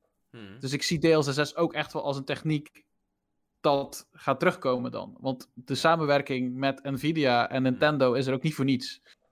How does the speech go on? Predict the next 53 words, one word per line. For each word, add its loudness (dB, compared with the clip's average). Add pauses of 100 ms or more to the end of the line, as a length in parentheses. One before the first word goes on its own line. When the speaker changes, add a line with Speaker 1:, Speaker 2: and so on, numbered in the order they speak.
(160)
Speaker 2:
En 2
Nvidia 4
is 0
zo 2
aan 6
het 0
pushen 0
op -4
de -4
D 2
L 2
S -4 (240)
S. -18 (140)
Als -4
ze -6
Speaker 1:
Ja. 4
Speaker 2:
dat -2
op -12
een -14
console 2
kunnen -2
toepassen 0
uiteindelijk, -2
ja, 0
dat 2
is 0
alleen 6
maar 2
goed 2
voor 0
hun 2
ook. -8
En -2
ik -2
denk 0
dat -14
je -8
daarmee 2
ook 0
de, 2 (460)
de -2
grote, 6 (100)
eh, -10
nadelen 2
van -6
de -6
Switch -4
is -4
dat -8
het -10
nu -6
echt -6
zijn -6